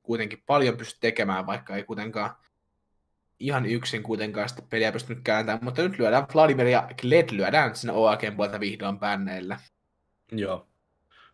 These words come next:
Speaker 2: Nyt sitä lähin champion puolella on vähän lisää ahdistettu.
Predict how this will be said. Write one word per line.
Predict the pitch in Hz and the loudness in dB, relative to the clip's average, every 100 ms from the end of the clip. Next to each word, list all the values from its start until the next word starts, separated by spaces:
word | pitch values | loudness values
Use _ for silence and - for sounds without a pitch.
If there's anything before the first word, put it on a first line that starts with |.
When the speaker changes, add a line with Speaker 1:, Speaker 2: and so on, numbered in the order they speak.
| _ | _
Speaker 2:
Nyt | 101 | -14
sitä | - 101 | -6 -2
lähin | 98 95 98 | -2 -2 -4
champion | 92 90 92 | -8 -8 -8
puolella | 92 87 | -8 -6
on | 85 | -6
vähän | 92 92 | -4 -6
lisää | 92 92 92 - _ _ _ _ - | -4 -2 -2 -4 _ _ _ _ -8
ahdistettu. | 95 95 - 95 - 95 - | -6 -6 -6 -10 -6 -8 -8